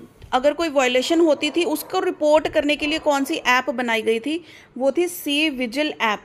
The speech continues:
ठीक है, आप खोल के भी देखोगे ना, आपको पता लगेगा, सी विजिल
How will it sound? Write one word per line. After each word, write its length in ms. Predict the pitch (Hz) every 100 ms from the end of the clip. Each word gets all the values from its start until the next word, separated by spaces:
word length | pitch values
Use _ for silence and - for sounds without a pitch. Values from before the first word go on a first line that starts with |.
| - -
ठीक 140 | - 247
है, 60 |
आप 140 | 320 294
खोल 180 | 277 254
के 100 | 294
भी 80 | 285
देखोगे 340 | 262 277 262
ना, 80 | 330
आपको 180 | 381 302
पता 200 | 262 247
लगेगा, 380 | 247 233 254 339 - - -
सी 300 | - 285 294
विजिल 340 | 254 262 294